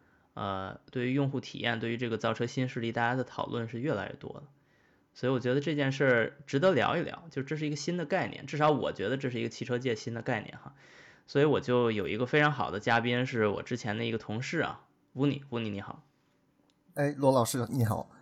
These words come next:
Speaker 2: 然后孤岛车谈的各位听众大家好。
Speaker 1: 嗯，乌尼其实跟我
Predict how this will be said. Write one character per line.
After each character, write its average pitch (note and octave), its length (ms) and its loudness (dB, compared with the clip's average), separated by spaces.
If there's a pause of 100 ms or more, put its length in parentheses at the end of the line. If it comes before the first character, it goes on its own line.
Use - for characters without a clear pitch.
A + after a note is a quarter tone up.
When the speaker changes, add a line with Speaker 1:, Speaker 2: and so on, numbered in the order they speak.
(100)
Speaker 2:
然 G#2 160 2
后 A2+ 180 4
孤 C3+ 160 0
岛 A2 160 4
车 B2 180 0
谈 G#2 220 0
的 G#2+ 260 0
各 G#2+ 160 -2
位 G2+ 140 0
听 G#2 160 0
众 G2+ 220 -4
大 G2 100 -2
家 G2+ 160 -2
好。 - 240 -10 (400)
Speaker 1:
嗯， G2+ 380 -4
乌 G3 180 2
尼 B2 380 4
其 - 180 0
实 D3 120 4
跟 D3+ 200 2
我 F#2+ 320 0